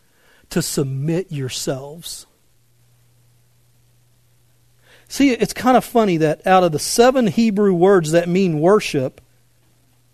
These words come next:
only one of them has anything to do with music. The rest of them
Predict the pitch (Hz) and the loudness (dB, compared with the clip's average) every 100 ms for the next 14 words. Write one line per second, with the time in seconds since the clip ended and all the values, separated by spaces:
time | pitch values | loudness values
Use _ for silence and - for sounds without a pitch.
0 | _ _ _ _ - 160 233 233 170 131 | _ _ _ _ -6 -2 0 0 -2 -4
1 | 156 349 151 123 123 143 - _ _ _ | -4 -4 -4 -6 -10 -12 -16 _ _ _
2 | _ - 156 131 - - 208 311 269 160 | _ -6 -4 -4 -10 -8 -4 -2 -2 -4
3 | 156 147 139 131 156 180 196 185 269 320 | -6 -4 -6 -4 -4 -4 -4 -4 -4 -4
4 | 147 123 _ - _ _ _ _ _ _ | -8 -16 _ -20 _ _ _ _ _ _
5 | _ _ _ _ _ _ _ _ _ _ | _ _ _ _ _ _ _ _ _ _
6 | _ _ _ _ _ _ _ _ _ _ | _ _ _ _ _ _ _ _ _ _
7 | _ _ _ _ _ _ _ _ _ _ | _ _ _ _ _ _ _ _ _ _
8 | _ _ _ _ _ _ _ 151 135 123 | _ _ _ _ _ _ _ -4 -4 -2
9 | 175 - - 262 285 277 | -4 -4 -6 -6 -6 -10